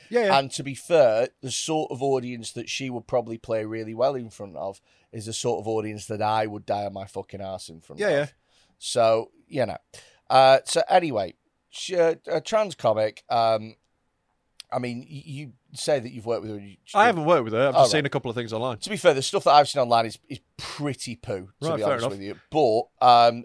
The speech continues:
Speaker 2: I, I, again, I can imagine that she'll play well in front of
Speaker 1: Uh-huh.
Speaker 2: some audiences. It's not for me, but then again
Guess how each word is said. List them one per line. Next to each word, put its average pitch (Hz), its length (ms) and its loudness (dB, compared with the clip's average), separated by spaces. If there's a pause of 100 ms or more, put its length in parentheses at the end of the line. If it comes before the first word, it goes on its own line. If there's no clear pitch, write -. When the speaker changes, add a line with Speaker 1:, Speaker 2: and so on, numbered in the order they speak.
(120)
Speaker 2:
I, 131 260 -2
I, 139 180 0
again, 117 400 0
I 117 120 -4
can - 140 -10
imagine 123 680 -6
that 113 140 -12
she'll 107 140 -12
play 113 220 -2
well 104 140 -4
in 104 100 -12
front 139 160 -12
of 123 60 -8
Speaker 1:
Uh-huh. 107 40 -10
Speaker 2:
some 107 100 -8
audiences. 107 540 -8 (420)
It's 175 220 -8
not 208 260 4
for 147 100 -6
me, 117 260 -4
but 113 160 -12
then 120 100 0
again 110 360 -4